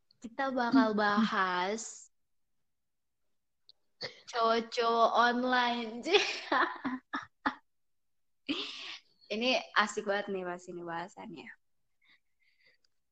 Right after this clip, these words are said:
Speaker 1: Ya, kita bakal bahas di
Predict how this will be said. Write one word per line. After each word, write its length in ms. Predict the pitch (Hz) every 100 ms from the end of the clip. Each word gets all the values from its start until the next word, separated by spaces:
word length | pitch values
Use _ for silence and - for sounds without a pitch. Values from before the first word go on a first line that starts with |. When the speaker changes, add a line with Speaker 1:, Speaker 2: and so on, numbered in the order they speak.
| _ _ _ _
Speaker 1:
Ya, 640 | 214 220 226 233 233 233 226
kita 380 | 220 - 226
bakal 340 | 226 202 202 190
bahas 540 | 185 190 208 208 -
di 720 | 185 185 185 185 180 180 180